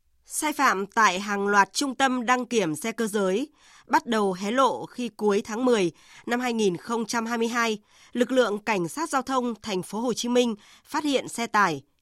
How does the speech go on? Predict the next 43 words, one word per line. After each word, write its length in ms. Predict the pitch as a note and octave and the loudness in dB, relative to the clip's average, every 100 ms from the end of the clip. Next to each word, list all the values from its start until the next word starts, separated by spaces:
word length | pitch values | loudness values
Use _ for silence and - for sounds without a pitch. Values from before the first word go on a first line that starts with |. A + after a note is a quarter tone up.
| _ - | _ -4
năm 200 | A#3+ B3 | 0 0
mươi 100 | A#3 | 0
H 100 | C#4 D#4+ _ _ _ | -2 -4 _ _ _
một 280 | G#3+ G3 - | 0 0 0
không 240 | - B3 | -4 -4
không 320 | A#3 B3+ A3+ G#3+ | -2 -4 -4 -6
hai 220 | B3+ B3 | -2 -2
không 320 | A3+ B3 A3+ G3+ _ _ _ | 0 -2 -2 -8 _ _ _
cơi 180 | C#4 C4+ | 0 2
nới 360 | A#3+ G#3+ A3 - | 2 0 0 -2
thùng 200 | B3 G3 | -4 -2
xe 260 | - A#3 | -4 -4
sai 200 | A3 B3 | -2 -4
quy 100 | A3+ | 2
định 180 | A3+ G#3+ - _ _ _ | 4 4 0 _ _ _
nhưng 280 | C4+ D4 C#4 | -2 0 0
vẫn 220 | A3+ C4 | -2 0
được 200 | B3+ - | 0 0
chứng 240 | - A3 | -4 -2
nhận 200 | C#4+ - - | 0 -2 -2
kiểm 160 | G#3 D#3+ | -2 0
định. 160 | F3+ - _ _ _ _ _ _ _ _ _ _ - | -2 -4 _ _ _ _ _ _ _ _ _ _ -2
Mở 220 | A#3 G3 | 0 2
rộng 260 | A#3 A#3 | 2 0
điều 140 | A3+ G#3+ | 2 2
tra, 360 | C4 B3+ B3 A3 _ - - | 4 4 4 2 _ -20 -4
đến 220 | A3 A3+ | 4 4
nay 220 | C#4 C#4+ C4+ | 4 0 0
sau 220 | C#4+ C4 | 0 2
gần 380 | A3 G3+ F#3+ F#3+ | 2 0 0 2
bốn 220 | G3 A#3+ | 2 2
tháng 260 | A#3 G#3 | -2 -2
triển 200 | B3+ C4 | 0 -2
khai, 340 | E3+ A#3+ A#3 A3 - - - | 0 2 2 0 -8 -20 -4
công 140 | D#4 | 0
an 260 | D4 D4 B3+ | 2 2 4
nhiều 180 | A3+ F#3+ | 4 6
tỉnh, 340 | A#3 F#3 C#3 - | 4 4 -2 -8
thành 200 | G3+ F#3+ | -6 -4
phố 280 | - G3 G3 | -2 -2 0
trong 140 | - A3 | -2 -2
cả 100 | E3 | 0
nước 240 | A#3+ F4 | 0 0